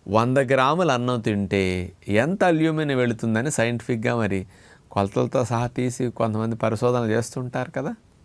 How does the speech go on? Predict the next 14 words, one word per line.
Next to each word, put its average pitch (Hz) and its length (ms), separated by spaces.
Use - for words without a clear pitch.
వంద 120 240
గ్రాములు 120 560
రైస్లోకి, 110 800
అన్నంలోకి 101 840
పన్నెండు 143 440
నుంచి 147 300
పదహారు 117 460
గ్రాములు 98 540
అల్యూమినియం 113 640
కనపడటం 104 600
జరుగుతున్నదన్నమాట. 82 920
అన్నంలోకి 131 560
వచ్చేస్తుంది 113 640
అంతా. 78 260